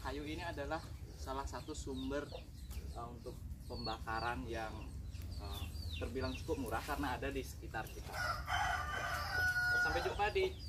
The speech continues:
video vlog Dwi Arsana berikutnya. Oke teman-teman, ini dia kalau sudah,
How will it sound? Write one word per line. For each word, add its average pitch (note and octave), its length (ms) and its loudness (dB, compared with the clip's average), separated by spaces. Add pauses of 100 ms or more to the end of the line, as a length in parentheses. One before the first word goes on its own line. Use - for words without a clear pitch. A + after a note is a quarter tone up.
(880)
video D#3+ 240 4
vlog D#3+ 320 2
Dwi C#3+ 160 4
Arsana C3+ 420 0
berikutnya. B2 380 0 (3250)
Oke A#2+ 160 12
teman-teman, B2 480 12
ini B2+ 240 12
dia B2+ 240 12
kalau A2 320 12
sudah, G#2 480 10